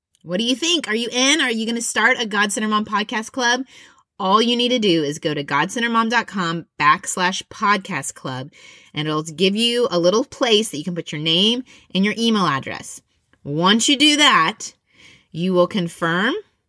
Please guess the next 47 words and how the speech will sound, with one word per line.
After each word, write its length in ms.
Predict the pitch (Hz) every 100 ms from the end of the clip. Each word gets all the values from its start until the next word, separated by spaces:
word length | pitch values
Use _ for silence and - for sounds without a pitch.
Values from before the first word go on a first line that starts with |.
| _ _
that 220 | 160 160 175
you 80 |
wanna 160 | 165 180
be 120 | 226
on 140 | 247 277
the 80 |
list, 500 | 262 170 254 - - - _ _ _
and 160 | 175 190
immediately 520 | 202 240 285 311 302
when 140 | 294
you 80 | 277
confirm, 500 | 330 269 220 190 185
you'll 200 | - 180
get 240 | 180 170
a 160 | 165 170
"Welcome 540 | 170 233 302 311 285
to 100 | 285
the 80 | 233
God 260 | 202 190 196
Center 180 | 208 196
Mom 240 | 180 165
Podcast 580 | - 247 254 277 240 -
Club" 440 | 277 247 233 233 - - - _ _ 220
email 480 | 226 226 226 220
with 160 | 180 170
a 80 | 151
link 440 | 165 220 220 220 -
and 80 | 156
a, 100 | - _ _ _ -
and 180 | 175 156
a 400 | 147 143 127 - _ _ _ -
club 380 | - 160 180 170
password, 600 | 160 - 190 190 220 -
I 60 |
guess 220 | 160 - 285
we 80 |
could 180 | - 233
call 240 | 294 240 247
it, 180 | - -
and 160 | 165 170
you 80 |
can 200 | 165 156
download 420 | 147 170 202 233 233
that 180 | 226
P 180 | - 247
D 180 | 247 233
F, 380 | 165 175 -